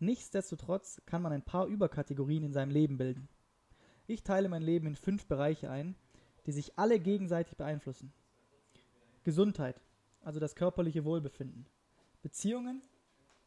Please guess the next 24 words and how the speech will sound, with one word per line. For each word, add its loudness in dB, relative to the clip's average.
zu -10
seiner 2
Familie, 2
zu -12
seinen -2
Freunden, -2
zu -14
seinen 0
Kollegen 2
et -6
cetera. -8
Dann -2
die 0
Emotionen 2
beziehungsweise -2
emotionale -4
Ausgeglichenheit, -6
also -2
wie -2
du -2
dich -8
fühlst, -4
dein -2
Mindset, -2